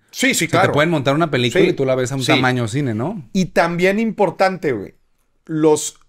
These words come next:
Speaker 1: los, los gogles no son translúcidos. O sea, la gente cree que cuando es realidad aumentada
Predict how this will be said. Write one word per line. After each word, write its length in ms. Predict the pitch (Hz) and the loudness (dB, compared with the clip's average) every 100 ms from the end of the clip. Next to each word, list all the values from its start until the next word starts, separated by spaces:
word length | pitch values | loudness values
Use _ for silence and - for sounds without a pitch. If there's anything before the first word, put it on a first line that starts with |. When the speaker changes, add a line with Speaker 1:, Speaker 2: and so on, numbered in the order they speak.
| _ | _
Speaker 1:
los, 340 | 156 156 147 131 | 4 4 4 2
los 480 | 156 160 151 135 | 2 4 2 2
gogles 320 | 147 160 190 175 | 2 2 2 0
no 200 | 175 160 | 0 0
son 320 | - 170 165 | 0 -2 -2
translúcidos. 760 | 160 156 123 143 139 - 110 98 | -2 -2 -2 -4 -4 -4 -6 -4
O 20 | |
sea, 100 | 110 | -6
la 80 | 110 | -6
gente 340 | 127 127 156 | -8 -6 -6
cree 200 | 156 139 | -2 -4
que 120 | 156 | -4
cuando 260 | 151 143 120 | -4 -4 -2
es 100 | 120 | -4
realidad 320 | 147 139 127 | -4 -2 0
aumentada 800 | 139 147 123 123 147 120 87 - | 0 -2 -6 -2 -2 -2 -6 -16